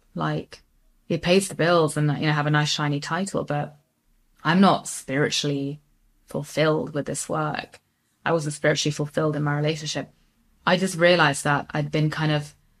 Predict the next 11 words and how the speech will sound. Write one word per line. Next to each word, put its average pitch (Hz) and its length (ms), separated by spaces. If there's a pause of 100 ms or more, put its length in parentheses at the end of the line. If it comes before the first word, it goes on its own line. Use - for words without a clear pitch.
(880)
almost 247 300
like, 170 200 (400)
not 233 380
people 220 260
pleasing, 165 320
but, 151 80
like, 165 140
wearing 196 520
this 165 220
kind 170 180
of 151 120